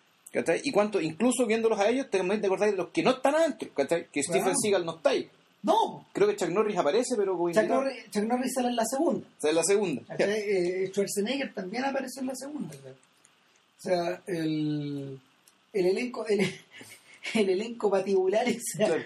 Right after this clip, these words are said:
Speaker 2: va aumentando,
Speaker 1: Sí crece,
Speaker 2: pero
Speaker 1: sí crece, sí crece.
Speaker 2: claro, lo divertido es que la parodia, ya,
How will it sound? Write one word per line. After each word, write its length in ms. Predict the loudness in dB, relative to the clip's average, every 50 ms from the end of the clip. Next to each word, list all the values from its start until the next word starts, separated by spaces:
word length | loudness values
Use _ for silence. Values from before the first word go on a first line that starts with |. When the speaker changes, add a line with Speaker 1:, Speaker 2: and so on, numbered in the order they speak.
| 2 4
Speaker 2:
va 60 | 4
aumentando, 600 | 4 4 2 -4 -4 -4 2 2 2 4 4 0 0
Speaker 1:
Sí 20 | 2 2
crece, 80 | 2
Speaker 2:
pero 100 | 2 2 0 -2
Speaker 1:
sí 100 | -2 0
crece, 220 | 2 2 2 2
sí 120 | 0 -2
crece. 140 | 0 2 4
Speaker 2:
claro, 300 | 6 6 6 6 2 0 2
lo 80 | 2 2
divertido 460 | 4 4 2 0 0 0 2 2 2 2
es 60 | 0
que 240 | -2 -4 -4 -6 -8 _ _ -16 -16 -16 -16 -16 -20 -20 -20 -20 -20 -20 -16 -6
la 220 | 0 0 0 2 2
parodia, 560 | 2 2 2 2 2 2 0 0 0 0 -2
ya, 140 | -2 -2